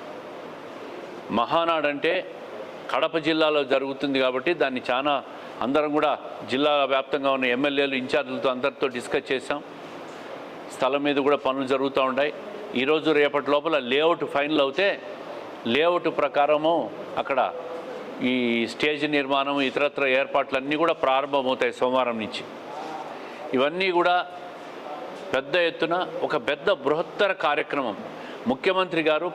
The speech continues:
పార్టీ అధ్యక్షులు చంద్రబాబు నాయుడు గారు, మీరు చూసింటారు, ఎప్పుడు మహానాడు జరిగినా కూడా భోజన సదుపాయాల్లో కూడా కొరత రాకుండా మెనూ కూడా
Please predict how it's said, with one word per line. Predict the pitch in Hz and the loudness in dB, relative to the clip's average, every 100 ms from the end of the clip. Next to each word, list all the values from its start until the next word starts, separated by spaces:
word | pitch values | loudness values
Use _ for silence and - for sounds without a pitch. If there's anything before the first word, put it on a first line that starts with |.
| 143 | 0
పార్టీ | 143 170 | 2 2
అధ్యక్షులు | 151 151 147 151 131 | 0 0 -2 -2 0
చంద్రబాబు | 131 147 147 139 | 2 2 2 2
నాయుడు | 135 127 | 0 2
గారు, | 135 143 | 2 0
మీరు | 131 123 | 0 2
చూసింటారు, | 147 156 139 110 - - - - - - - - - 107 147 | 0 0 0 0 -2 -12 -10 -10 -10 -10 -12 -12 -4 -2 -2
ఎప్పుడు | - 185 175 | 2 2 4
మహానాడు | 160 165 175 170 147 | 4 2 2 0 2
జరిగినా | 151 151 151 139 | 0 2 0 2
కూడా | 147 143 107 - - - - - | 2 2 -2 -10 -14 -14 -14 -2
భోజన | 113 175 190 190 175 | 2 4 4 0 2
సదుపాయాల్లో | 165 160 165 160 151 147 143 135 139 | 0 0 2 2 4 2 2 2 2
కూడా | 160 156 139 | 2 4 2
కొరత | 135 156 143 | 0 2 2
రాకుండా | 135 139 135 135 147 - - - - 101 | 2 0 0 2 0 -2 -12 -12 -4 0
మెనూ | 127 165 185 185 165 | 2 4 4 4 4
కూడా | 165 | 4